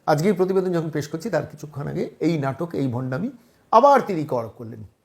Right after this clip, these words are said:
একইভাবে করলেন, এর আগেও করেছেন। টাস্ক ফোর্স বলে একটা বিষয় আছে জানেন, আপনি দেখবেন কদিন মধ্যে আবার এই টাস্ক ফোর্স কাল থেকে নামবে, পরশু থেকে নামবে। বাজারে মানিকতলা বাজার ফিক্স ধরা আছে,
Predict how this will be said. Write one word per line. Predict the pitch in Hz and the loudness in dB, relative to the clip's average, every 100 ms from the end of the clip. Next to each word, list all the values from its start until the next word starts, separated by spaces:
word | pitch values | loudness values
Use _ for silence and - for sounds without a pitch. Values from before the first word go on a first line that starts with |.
| _ _ - | _ _ 4
একইভাবে | 277 277 220 156 135 | 4 6 0 0 -4
করলেন, | 127 117 135 | -6 -8 -2
এর | 196 | 2
আগেও | 262 330 | 2 2
করেছেন। | 247 151 - - _ _ _ _ _ - | -2 -4 -6 -18 _ _ _ _ _ 4
টাস্ক | 226 247 - | 8 8 4
ফোর্স | - 269 208 | 0 2 6
বলে | 247 247 | 6 6
একটা | 247 | 2
বিষয় | 208 185 247 | 0 2 2
আছে | 247 254 | 2 0
জানেন, | 269 339 143 - _ _ _ _ _ - | -2 -2 -10 -12 _ _ _ _ _ -6
আপনি | 208 233 | 2 6
দেখবেন | 240 277 | 6 6
কদিন | 226 214 233 | 0 2 2
মধ্যে | 233 214 220 196 | 4 4 2 4
আবার | 190 214 | 4 6
এই | 233 | 6
টাস্ক | 240 208 196 - | 6 2 2 4
ফোর্স | 214 208 | 4 4
কাল | 185 180 | 0 2
থেকে | 214 | 2
নামবে, | 196 190 214 | 2 4 2
পরশু | 170 151 180 | 0 -4 -2
থেকে | 185 | -2
নামবে। | 180 180 214 | 0 0 0
বাজারে | 151 143 170 165 - - - | 0 0 -2 -2 -10 -18 4
মানিকতলা | 170 220 220 214 190 | 6 6 6 6 6
বাজার | 147 123 127 | 4 0 -4
ফিক্স | 190 135 | -6 -6
ধরা | - 135 | -4 -4
আছে, | 104 - | -4 -12